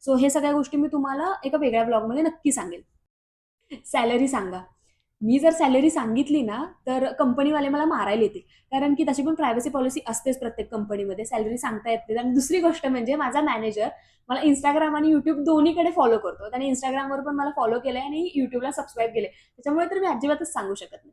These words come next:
पण एक गोष्ट मी सांगू शकते की जितकी सॅलरी मला आहे ना, तितक्या सॅलरीमध्ये माझा महिना चांगल्या प्रकारे चालतो. Instagram आणि YouTube-वरून आतापर्यंत किती पेमेंट मिळालं? So, अ, पहिले मी तुम्हाला Instagram-चं सांगते.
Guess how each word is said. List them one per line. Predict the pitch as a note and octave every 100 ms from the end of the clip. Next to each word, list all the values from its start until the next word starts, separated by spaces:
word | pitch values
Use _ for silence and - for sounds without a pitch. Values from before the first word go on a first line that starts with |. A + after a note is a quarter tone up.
| -
पण | C4+
एक | C#4 C4+
गोष्ट | D#4+ D#4+
मी | D#4+
सांगू | D#4+ C4 B3+
शकते | C#4 -
की | B3+
जितकी | B3+ C4 C#4
सॅलरी | C#4 C4+ C4
मला | C#4 C4 B3+
आहे | A3+ G#3 G#3
ना, | A3 D#4+ - _ _
तितक्या | - C#4
सॅलरीमध्ये | C#4+ B3+ A#3 A#3+ C4
माझा | C4 C#4+
महिना | C4+ G#3+
चांगल्या | A#3+ B3 G3+ G#3
प्रकारे | A3 G3
चालतो. | A#3+ B3 - - _ _ _ _ - C4
Instagram | B3 D4+ D4+ E4 F4+ E4
आणि | C#4+ D#4
YouTube-वरून | D4 C4 C#4 A3+ A3 G3+ D4 - _ _ _
आतापर्यंत | - - D4 C#4+ C4 C4 E4+
किती | E4 D#4+
पेमेंट | D#4+ C4+ C4 C#4+
मिळालं? | B3 F3 - - _ _ - _ _ _ - B3+
So, | C4+ D#4+ E4 -
अ, | A3+ A3
पहिले | A3+ B3+ B3
मी | C4 C4
तुम्हाला | C4 B3 B3+
Instagram-चं | C#4+ A#3 A#3+ A#3 B3 A#3+
सांगते. | B3+ F#3 F3+ A#3 -